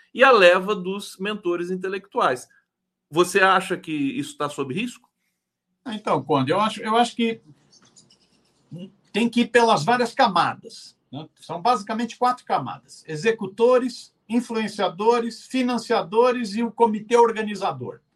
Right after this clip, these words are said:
Speaker 2: né? Os que organizaram essa ação golpista, que aí junta miliciano civil e miliciano fardado, milico. Né? Foi a, né? E tendo como chefe o Messias, o Jair Messias Bolsonaro,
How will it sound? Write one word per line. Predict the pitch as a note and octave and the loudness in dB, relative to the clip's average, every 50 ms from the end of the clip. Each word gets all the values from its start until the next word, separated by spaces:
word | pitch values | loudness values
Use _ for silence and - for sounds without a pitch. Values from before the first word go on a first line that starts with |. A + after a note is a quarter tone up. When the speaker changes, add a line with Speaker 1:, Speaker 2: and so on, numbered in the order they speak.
| _ _ | _ _
Speaker 2:
né? | _ B2+ D#3+ F3+ F#3+ - | _ -14 -14 -14 -12 -14
Os | A#2+ A#2 - | -14 -14 -12
que | - D#3+ D#3+ D3+ D3 | -8 -6 -2 0 0
organizaram | D3+ D3+ D3 D#3 E3 D#3 E3 F3 E3+ D#3 C3+ B2 E3+ E3+ E3+ E3+ D#3+ C#3+ - - _ _ _ _ | 0 4 2 2 2 2 -2 -2 0 -2 0 2 4 4 4 4 0 -2 -8 -10 _ _ _ _
essa | D3+ D3+ D3 - D3+ | -4 -4 -2 -4 -6
ação | B2+ - D#3+ D3+ | -2 -2 -2 -2
golpista, | C#3+ C#3 C3+ B2 B2+ - - - - - G2 | 0 -2 -2 -4 -4 -8 -14 -14 -14 -16 -10
que | - - | -4 -2
aí | F3 F3 F#3+ G3 | 0 0 0 0
junta | D3 B2+ D#3 F#3+ G3+ G#3 G#3 G3+ - G#3 G3+ F#3 - - _ _ _ _ _ _ _ _ _ | -2 -2 0 2 2 2 2 2 4 4 4 4 2 -4 _ _ _ _ _ _ _ _ _
miliciano | C#3 E3 F#3 F#3+ G3+ F#3 - - G3+ G3 F#3+ F#3 F3+ E3+ | -8 -6 -2 -2 -2 -2 -4 -4 -2 0 0 0 -2 -6
civil | - - - G3 E3+ D3+ G#3 C4 C4+ | -8 -4 -2 -2 0 2 2 2 2
e | C4+ | 4
miliciano | B3+ B3+ A#3+ A#3+ A#3 - - A3+ A#3 A#3 A#3 | 2 2 2 2 0 0 2 2 2 2 2
fardado, | A3 - - A#3+ A#3 G#3+ D3+ D3+ E3 C#3 A#2 - - - | -2 2 2 2 2 2 2 2 2 2 2 -4 -10 -14
milico. | G#2+ D3+ G3+ G3 F#3 G3 E3 C3 - - _ _ _ _ _ _ _ _ _ _ _ _ _ _ _ _ _ _ _ _ _ _ _ _ _ _ _ _ | -8 -8 -6 -4 -4 -4 -6 -6 -12 -18 _ _ _ _ _ _ _ _ _ _ _ _ _ _ _ _ _ _ _ _ _ _ _ _ _ _ _ _
Né? | C#3 D#3+ _ _ _ | -20 -20 _ _ _
Foi | - E3 | -14 -12
a, | F#3+ G3+ F#3+ - F#3 D3+ - _ | -12 -12 -12 -14 -18 -20 -16 _
né? | - - - - _ _ - - - _ | -10 -10 -10 -10 _ _ -20 -20 -10 _
E | G#3 G#3 F#3+ | -2 -2 -2
tendo | G3+ F3 E3 D#3+ E3 E3 | 0 -4 -4 -4 -4 -2
como | G3 G3 G#3+ A3+ | 0 0 0 0
chefe | A3 - - G#3 A3 A3 - | -2 -2 -4 -4 -4 -2 -2
o | B3 | -2
Messias, | A3 A#3+ A#3+ A3+ - - F#3+ F3+ C#3+ B2+ - - - | 0 2 0 0 -2 -6 -6 -4 -2 -2 -4 -4 -8
o | A2+ | -8
Jair | G#2 D3+ D3+ C#3 C#3 D3+ E3 | -2 0 0 0 0 -2 -4
Messias | E3+ F3+ E3 - - F3 F3+ F#3 | -4 -6 -8 -8 -6 -6 -6 -4
Bolsonaro, | F3+ F#3 F#3 F#3 F#3 - G3 G#3 F#3+ D#3 B2 F#2+ - | -4 -4 -6 -6 -6 -4 -4 -4 -2 -4 -6 -6 -10